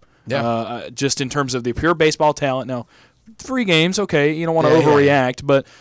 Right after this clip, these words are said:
Speaker 2: I'm just basing it on pure talent, what we knew coming in. Uh, I thought this team was more talented as it was. Uh, when you fill that one puzzle piece, I think they're gonna become a title contender.
Speaker 1: Yeah, yeah, I, I think Roberto's right. Definitely, if you are, if you're able to fill that piece,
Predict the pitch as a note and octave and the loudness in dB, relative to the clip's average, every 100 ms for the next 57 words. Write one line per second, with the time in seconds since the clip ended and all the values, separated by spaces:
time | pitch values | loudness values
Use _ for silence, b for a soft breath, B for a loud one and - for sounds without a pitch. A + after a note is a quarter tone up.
0 | B E3 F3+ E3+ C#3+ D3+ C#3+ D3 C3 B2 | B -4 -2 -2 2 2 2 -2 -4 -6
1 | - E3 F#3 - E3 D3+ C#3 C3 C#3+ D3+ | 0 2 2 0 0 0 -2 -2 -2 -2
2 | D3 C#3 B2+ D3 F3 E3+ b b A#2+ A#2 | -4 -4 -4 -2 -4 -8 b b -6 -2
3 | C3+ C#3 C3 C#3 - C#3 B2+ B2 B2+ C3+ | 0 0 0 -2 -4 -6 -8 -4 -4 -2
4 | C3 B2 A#2+ B2 A2+ G#2 A#2+ A#2+ - b | -4 -4 -4 -4 -4 -4 -2 0 -2 b
5 | b A2+ A2+ A2+ A#2 - A#2+ A#2 A#2+ B2+ | b -10 -8 -6 -6 -6 -4 -6 -6 -6
6 | C3 A#2+ A#2+ - A2 A2+ A2+ A#2 A2+ A#2+ | -6 -6 -6 -8 -10 -12 -10 -8 -8 -8
7 | A#2 A#2+ A2 G2+ G#2 F2+ D#2 B2+ E3+ - | -8 -6 -8 -10 -14 -16 -12 -8 -8 -10
8 | _ A2 A#2 A2+ G#2 - A2 G2+ A#2 A2 | _ -12 -8 -8 -8 -10 -10 -8 -8 -6
9 | A#2 G2+ A2 C3 A#2+ B2 - C3+ B2+ A2+ | -8 -4 -4 -4 -4 -6 -6 -6 -6 -8
10 | A#2 A#2 A#2 - G#2+ G#2 - C#3+ D#3+ E3 | -10 -8 -6 -8 -10 -10 -6 -2 0 -2
11 | A2+ - D3 C3+ C#3 - B2 G2+ - - | -2 -2 0 0 -4 -8 -10 -10 -12 -14